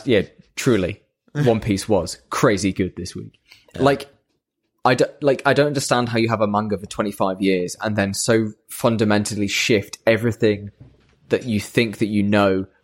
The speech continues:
Speaker 1: but it also makes total sense and is also really funny at the same time, 'cause it's just a big joke.
Speaker 2: Yeah.
Speaker 1: And it's like,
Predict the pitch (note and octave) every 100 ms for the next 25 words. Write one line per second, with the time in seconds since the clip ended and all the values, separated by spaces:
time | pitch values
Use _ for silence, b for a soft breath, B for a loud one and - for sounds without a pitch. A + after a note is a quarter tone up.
0 | - A#2 B2+ A2+ - G2+ - - A2 G2+
1 | G2+ - F#2+ F2+ - b - A2+ A2 G#2
2 | B2 G#2 A2 G#2 G2+ G2+ F#2+ F#2+ - G2+
3 | F#2+ F#2+ A2+ - G2 G2 G#2 G2+ C#3+ -
4 | _ _ - A2+ G2 G2+ A#2+ B2+ G#2+ -
5 | G2 G2 - G#2+ G2 - - _ _ -
6 | A2 G#2 G2+ A2+ A2+ B2 A#2 A2 -